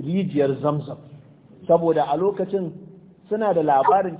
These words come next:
cewa akwai Zamzam, amma a ina location din Zamzam yake ba wanda ya sani. Wata rana Abdul Muttalib yana kwance a ɗakin Ka'aba,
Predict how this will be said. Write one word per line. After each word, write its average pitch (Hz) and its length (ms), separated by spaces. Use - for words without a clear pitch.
cewa 151 300
akwai 135 240
Zamzam, 131 360
amma 165 420
a 165 120
ina 185 280
location 185 600
din 165 220
Zamzam 185 380
yake 160 240
ba 165 180
wanda 147 240
ya 117 180
sani. 127 200
Wata 170 260
rana 202 680
Abdul 156 240
Muttalib 165 480
yana 165 340
kwance 139 300
a 147 160
ɗakin 143 520
Ka'aba, 147 400